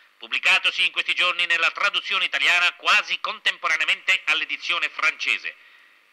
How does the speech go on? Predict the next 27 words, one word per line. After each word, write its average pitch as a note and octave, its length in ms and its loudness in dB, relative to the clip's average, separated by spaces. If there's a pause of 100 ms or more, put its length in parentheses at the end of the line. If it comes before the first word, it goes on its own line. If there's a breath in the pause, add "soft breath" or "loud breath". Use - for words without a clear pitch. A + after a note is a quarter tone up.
(120)
Il E3 160 -2
reato G#3+ 540 2 (120)
per C#3 160 -2
cui B3+ 220 -2
la A#3 140 4
procura G#3+ 600 -2
ha G#2 120 0
proceduto G#3 1000 -4
sarebbe G#3 380 0
nascosto G3 560 0
sotto F#3+ 320 -2
l'ormai F3+ 580 4
solita F#3 480 0
scusa G3+ 500 -2 (320 loud breath)
di D#3+ 200 2
oltraggio E3+ 560 2
al D#3+ 100 6
pudore. A2 380 -2 (600)
Sono D#3 220 0
state A3+ 320 2
confiscate G#3+ 520 0
perciò F#3+ 320 2
circa G3 340 0
cinquecento A3 580 -2
copie F#3+ 400 0
del E3+ 140 0
romanzo D3 500 0